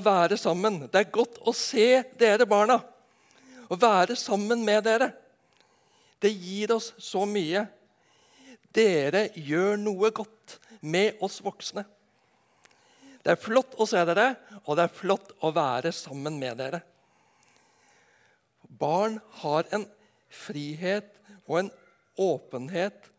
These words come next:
som er bare herlig. Og i dag så minner Jesus oss om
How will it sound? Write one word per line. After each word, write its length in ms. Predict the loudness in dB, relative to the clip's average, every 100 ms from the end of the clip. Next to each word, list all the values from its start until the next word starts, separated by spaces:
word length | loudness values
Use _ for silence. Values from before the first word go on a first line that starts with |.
| _ _ _ _
som 220 | -14 -12
er 300 | -8 -6 -6 -10 _
bare 220 | -6 -4 -6
herlig. 320 | -6 -8 -8 -18 _ _ _ _ -20 _ _ _ _ _ _ -4
Og 80 | 2
i 80 | 4
dag 240 | 6 4
så 140 | 2 -2
minner 320 | -2 2 2
Jesus 460 | 2 0 -2 -8 -10 -8 -6
oss 140 | -6
om 220 | -4 -4